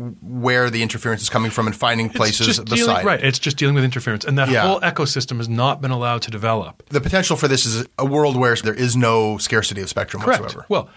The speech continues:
Speaker 2: that is the world we live in.
Speaker 1: <laughs> Right.
Speaker 2: Um, it, it's just that governments have chosen to impose this regime because, as often happens when you start with a property view of something, it's very hard to go backwards.
Speaker 1: Yeah.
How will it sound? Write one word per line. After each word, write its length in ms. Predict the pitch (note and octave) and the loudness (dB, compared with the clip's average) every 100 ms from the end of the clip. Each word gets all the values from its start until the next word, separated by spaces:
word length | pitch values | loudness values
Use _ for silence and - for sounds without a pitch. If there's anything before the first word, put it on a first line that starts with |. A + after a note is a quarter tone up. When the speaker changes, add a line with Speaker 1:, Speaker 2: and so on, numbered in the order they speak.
| - - - _ - | -20 -20 -20 _ -4
Speaker 2:
that 160 | G#3 G#3 | -2 2
is 200 | A3+ C#3 | 2 2
the 100 | D#3 | 2
world 380 | D3+ D#3+ D3+ | 2 2 2
we 140 | B2 B2 | 2 2
live 340 | A#2 C#3 F3 | 2 2 2
in. 300 | A2+ F2+ C#3+ D3 | -2 -4 -4 0
Speaker 1:
<laughs> 240 | C3+ - | 0 2
Right. 300 | G#3 C3+ - | 2 0 0
Speaker 2:
Um, 280 | D#3 D3 D3 | 0 0 -2
it, 200 | F3 E3 | -2 0
it's 200 | E3+ C#3 | 0 -2
just 540 | - D#3+ E3 C#3+ - B2+ | -2 0 2 0 -4 0
that 340 | C3+ C#3 A2+ | 0 0 -2
governments 580 | D#3 E3+ E3+ C#3+ C#3 - | 0 2 2 4 2 2
have 200 | C#3+ B2+ | 0 2
chosen 680 | - - E3 F3 D3 C3 B2 | 0 2 2 2 2 2 2
to 140 | B2 | 0
impose 520 | A#2+ A2+ - A#3 G3 A2+ | -2 -2 0 0 2 -2
this 220 | G2+ - | -4 -4
regime 400 | G2 F#2 G2+ E3 | -4 -4 -2 -2
because, 320 | E3 C#3+ C3+ - - - | 0 0 0 -2 -12 -2
as 160 | C3 | 0
often 360 | G2 A2+ B2 D3 | 2 0 2 0
happens 340 | C3 C#3 C#3+ | 2 0 0
when 80 | G#2+ | -4
you 80 | G2 | -2
start 500 | - - C3+ C3 C3+ | 0 2 2 2 0
with 160 | B2+ A2+ | -2 -2
a 100 | G#2+ | -4
property 440 | - B2+ B2+ A#2+ | 0 0 0 -4
view 300 | A2+ B2+ C3 | -2 0 0
of 80 | G#2+ | 0
something, 340 | A#2 G2+ G#2 | -4 -4 -6
it's 140 | G2 F#2 | -8 -8
very 640 | F2+ G2 G#2+ B2 A#2 G#2+ | -10 -8 2 4 4 2
hard 240 | G2+ F#2+ | 0 -4
to 60 | F#2 | -4
go 100 | F2 | -8
backwards. 400 | D#2+ D#2 - - | -8 -10 -10 -2
Speaker 1:
Yeah. 260 | A#2 G2 | 2 2